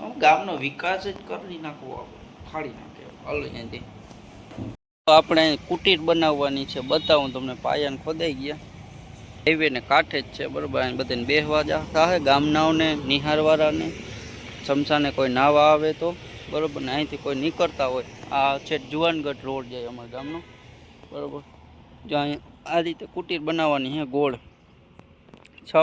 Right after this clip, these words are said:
પાયા આવી ને એક વચમાં આવી. દેખાવમાં તો હજી ઓછી લાગે, બરોબર. આપણે મસ્તી મોટી બનવાની છે. ડંગણા આવી ગયા છે, હવે ટૂંક સમયમાં કામ ચાલુ થાય. પહેલાં પાયાનું થાય ને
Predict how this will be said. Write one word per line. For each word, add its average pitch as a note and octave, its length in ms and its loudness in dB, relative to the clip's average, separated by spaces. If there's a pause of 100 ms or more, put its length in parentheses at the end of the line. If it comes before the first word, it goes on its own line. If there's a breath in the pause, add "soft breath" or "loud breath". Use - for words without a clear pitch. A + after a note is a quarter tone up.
પાયા E3+ 260 6
આવી F3+ 220 0
ને D3 120 -2
એક B2 60 -8
વચમાં C#3+ 420 -2
આવી. D3+ 300 -6 (500 loud breath)
દેખાવમાં E3+ 480 -2
તો D#3+ 80 -2
હજી D#3+ 180 -2
ઓછી F#3+ 300 -2
લાગે, D#3+ 300 -2 (480)
બરોબર. C#3+ 300 -4
આપણે B2+ 320 -4 (800 soft breath)
મસ્તી C3 540 -6
મોટી C3+ 300 -6
બનવાની D#3 460 -2
છે. D#3 120 -10
ડંગણા C#3 440 0
આવી D3 160 0
ગયા D#3 200 0
છે, D#3+ 160 -6
હવે C3+ 160 0
ટૂંક D3+ 260 -4
સમયમાં C#3 380 0
કામ C#3 240 2
ચાલુ D#3 300 0
થાય. F3 240 4
પહેલાં C#3+ 280 4
પાયાનું D3+ 460 2
થાય E3 260 -2
ને E3 100 -6